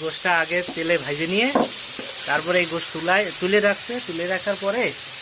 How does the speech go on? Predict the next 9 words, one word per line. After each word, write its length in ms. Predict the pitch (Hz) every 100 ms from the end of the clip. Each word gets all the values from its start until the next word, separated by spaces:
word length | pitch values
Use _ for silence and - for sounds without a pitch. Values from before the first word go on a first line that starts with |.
| - 135
মশলা 360 | 156 - 180 185 185 - - - - - 139
আর 180 | 143 147 139 - 147
মশলাটা 360 | 151 180 180 160
ভুনে 180 | 156 170
নিয়ে 120 | 185 214
তারপর 200 | 170 160 160
ওই 60 | 147
গোশটা 280 | 151 - 190 254 - - - 139
মশলার 300 | 139 170